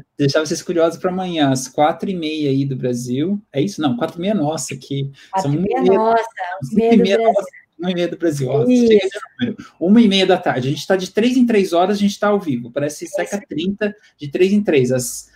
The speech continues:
Speaker 1: às dez, às treze, e daí
Speaker 2: E às
Speaker 1: às
Speaker 2: dezesseis e trinta.
Speaker 1: dezesseis e trinta. Isso,
Speaker 2: É.
Speaker 1: às dez, às
Speaker 2: Isso.
Speaker 1: trinta, às dezesseis e trinta. De três em três horas, a gente tá aí com vocês. Amanhã é com
Speaker 2: Top.
Speaker 1: vocês aí. Então,
Speaker 2: Show.
Speaker 1: a gente se vê amanhã. Bia,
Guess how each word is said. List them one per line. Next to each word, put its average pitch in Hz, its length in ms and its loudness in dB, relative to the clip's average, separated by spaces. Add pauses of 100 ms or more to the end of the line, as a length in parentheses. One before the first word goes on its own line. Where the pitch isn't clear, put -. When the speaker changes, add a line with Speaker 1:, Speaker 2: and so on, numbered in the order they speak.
(120)
Speaker 1:
às 127 220 -2
dez, 180 560 2
às 135 260 -4
treze, 202 680 -2 (200)
e 151 120 -8
daí 151 160 0
Speaker 2:
E - 20 4
às 175 120 2
Speaker 1:
às 180 140 -6
Speaker 2:
dezesseis 208 420 0
e 220 80 -8
trinta. 180 240 -4
Speaker 1:
dezesseis 175 220 -4
e - 80 -12
trinta. 135 500 -6
Isso, 139 220 -2
Speaker 2:
É. 139 100 -2
Speaker 1:
às 120 120 -4
dez, 180 300 4
às 202 80 2
Speaker 2:
Isso. 196 100 0
Speaker 1:
trinta, 175 260 -2
às - 180 -20
dezesseis - 300 -8
e 175 60 -14
trinta. 147 260 0
De 139 160 -2
três 214 220 2
em 220 100 4
três 185 280 2
horas, 160 260 4
a 175 40 -2
gente 180 200 -6
tá 180 80 -4
aí 151 220 0
com 160 160 -12
vocês. 147 580 -4 (440)
Amanhã 156 560 2 (220)
é 151 480 0
com 185 100 0
Speaker 2:
Top. 165 160 -2
Speaker 1:
vocês 139 300 -6
aí. - 160 -14 (560)
Então, 165 160 0
Speaker 2:
Show. 202 260 4
Speaker 1:
a 139 40 -2
gente 151 120 -6 (140)
se - 340 -12 (100)
vê 165 380 0
amanhã. 160 600 -2
Bia, 190 380 0